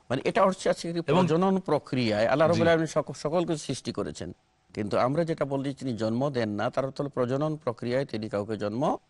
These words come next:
Speaker 2: দেন না।
Speaker 1: দেন নাই। তিনি
Speaker 2: জি।
Speaker 1: এ সকল দোষ ত্রুটি হতে সম্পন্ন কি পৌত, পবিত্র এবং মহান। কারণ ইল্লা আতির রহমানি আবদা, পৃথিবীতে যখন সৃষ্টি আছে সব সৃষ্টি
Speaker 2: আল্লাহ।
Speaker 1: আল্লাহর দাস, আল্লাহর গোলাম। এখানে পার্থক্য হচ্ছে খালেক এবং মাখলুক।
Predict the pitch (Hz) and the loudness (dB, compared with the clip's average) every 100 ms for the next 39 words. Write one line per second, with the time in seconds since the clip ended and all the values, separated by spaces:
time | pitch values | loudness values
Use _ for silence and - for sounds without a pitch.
0 | - 131 104 127 117 113 - 156 175 104 | 0 0 2 2 2 0 0 -2 -2 -2
1 | - - 175 170 123 127 143 - 131 143 | -2 -2 -2 -2 -2 -2 -2 -6 -8 -6
2 | 139 139 127 113 131 151 160 139 - _ | -4 -6 -4 -4 -2 -2 0 -2 -4 _
3 | _ - 156 170 156 135 113 117 139 175 | _ 0 2 2 2 0 0 0 0 -2
4 | 165 180 214 - _ _ 110 123 151 - | 0 2 0 -2 _ _ 0 2 0 -4
5 | _ - 123 101 98 90 - - - 131 | _ 0 0 2 -2 -4 -12 -12 -2 -2
6 | 131 139 _ 165 151 131 117 107 117 120 | -2 -8 _ 0 2 2 2 4 4 4
7 | 113 107 - 107 101 - 120 117 104 107 | 4 2 0 -6 -6 -6 -4 -4 -4 -4
8 | 101 - 135 - - _ - 156 156 156 | -4 -6 -10 -12 -16 _ -4 -2 0 -2
9 | 123 123 175 233 - 196 - 151 135 113 | 0 0 2 0 0 -6 -6 -2 -2 -2
10 | 110 143 180 - 143 - 175 233 - - | -4 -2 -2 -4 -8 -6 -4 -4 -6 -14
11 | - 120 123 117 110 95 107 113 135 - | 0 2 4 4 2 2 2 4 2 0
12 | - 110 104 104 101 110 143 196 - _ | -2 -2 0 -2 0 2 4 4 0 _
13 | - 143 180 160 147 - 190 190 165 - | -4 0 0 2 0 0 -4 -4 -4 0
14 | 190 202 214 160 135 123 110 - 92 | 2 4 2 0 -2 -2 -2 -4 -10